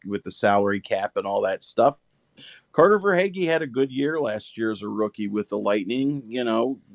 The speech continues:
they couldn't afford him, so he comes to Florida. Florida benefits from that, but so does Carter Verhaeghe. So, um, he, he's been terrific for him, just terrific.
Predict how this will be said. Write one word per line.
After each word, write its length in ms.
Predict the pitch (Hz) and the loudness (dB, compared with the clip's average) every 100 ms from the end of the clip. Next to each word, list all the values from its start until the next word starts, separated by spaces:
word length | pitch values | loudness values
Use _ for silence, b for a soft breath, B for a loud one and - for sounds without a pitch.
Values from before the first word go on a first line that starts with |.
| - - _ _ | -20 -20 _ _
they 140 | 120 113 | -2 2
couldn't 260 | 151 139 | 4 4
afford 400 | 160 - 170 214 | 2 4 8 8
him, 180 | 180 92 | 6 0
so 300 | - - 113 | -8 2 2
he 100 | 123 | 2
comes 300 | 135 120 135 - | -2 -2 -2 -4
to 80 | |
Florida. 520 | 147 110 107 110 120 151 b b b _ | -10 -2 0 2 0 -4 b b b _
Florida 640 | - 123 120 131 139 147 - _ _ | -10 0 2 4 2 0 -4 _ _
benefits 540 | 135 127 127 135 - | 2 2 2 -2 -4
from 180 | - 127 | -6 -4
that, 220 | 131 151 - | -2 -2 -4
but 120 | 143 | -6
so 200 | - 147 | 0 0
does 140 | 135 | 0
Carter 280 | - 127 110 | 0 0 0
Verhaeghe. 640 | 104 92 98 87 78 85 | -4 -4 -2 -4 -8 -14
So, 340 | - - 90 - B B B | -4 0 0 -2 B B B
um, 420 | - 90 92 87 87 | -2 2 2 0 0
he, 180 | 117 120 | 0 6
he's 220 | 131 165 | 8 8
been 180 | 143 139 | 8 6
terrific 480 | 131 123 139 160 - | 4 2 4 2 -2
for 240 | 113 92 | -6 -6
him, 120 | 85 - | -8 -6
just 300 | 123 139 - | -4 -2 -2
terrific. 400 | 135 143 - | -2 -2 -4